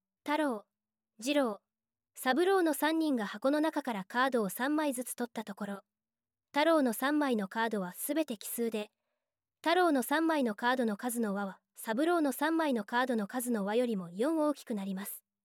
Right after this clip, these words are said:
また、次郎の三枚のカードの数の和は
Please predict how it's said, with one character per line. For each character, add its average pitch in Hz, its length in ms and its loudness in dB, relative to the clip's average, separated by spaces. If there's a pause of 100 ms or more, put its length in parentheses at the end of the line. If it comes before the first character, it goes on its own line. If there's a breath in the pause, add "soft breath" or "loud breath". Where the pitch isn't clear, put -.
(280)
ま 214 140 -4
た、 240 260 -6 (560)
次 254 140 0
郎 359 180 4
の 311 100 4
三 330 260 2
枚 302 180 2
の 208 100 -2
カ 247 160 0
ー 262 60 2
ド 254 80 0
の 220 100 0
数 233 240 -6
の 208 160 -2
和 202 100 -4
は 190 160 -8